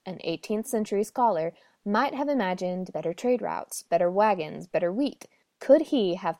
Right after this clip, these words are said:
possibly imagined solar-powered desalination or commercial-scale aquaponics operations? How about a culture of academia populated by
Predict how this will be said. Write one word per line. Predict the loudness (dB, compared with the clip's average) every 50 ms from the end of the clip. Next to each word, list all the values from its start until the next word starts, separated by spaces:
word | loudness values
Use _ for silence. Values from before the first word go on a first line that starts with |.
| _ -8
possibly | -2 0 0 0 0 -2 -2 0 0 0 0 -2 -4
imagined | -6 -6 -4 -4 -4 -4 -4 -2 -2 -4 -4 -6 -8 -8 -10 -14 -14 _
solar-powered | -12 -10 -4 0 0 2 2 2 0 -2 -2 -4 -2 -2 0 0 0 -2 -2 -4
desalination | -2 -2 -2 -2 -2 -4 -4 -2 -4 -4 -4 -4 -4 -4 -6 -6 -10 -14 -14 -14 -14 -16 -18 _ _
or | -2 2 4 4 4 4
commercial-scale | 0 -6 -8 -4 -2 0 0 0 0 0 -2 -2 -2 -2 -2 0 2 2 4 2 2 2 0
aquaponics | -2 -4 -2 -8 -8 -8 -8 -6 -6 -4 -4 -6 -8 -6 -6
operations? | -6 -6 -6 -8 -8 -6 -6 -8 -10 -12 -16 -14 -14 -16 -16 _ _ _ _ _
How | 4 4 6 6
about | 4 4 4 4 2 2 0 -4 -8
a | -10
culture | _ -4 0 2 2 2 2 0 -2 -2
of | 0 0 -4 -4 -2
academia | -4 -4 -2 0 -2 0 0 0 -2 -2 -4 -4 -6 -8 -10 -6
populated | -4 -4 -4 -2 -2 -2 -2 0 0 0 -2 -4 -6 -8 -6 -4
by | -2 -2 -2 -2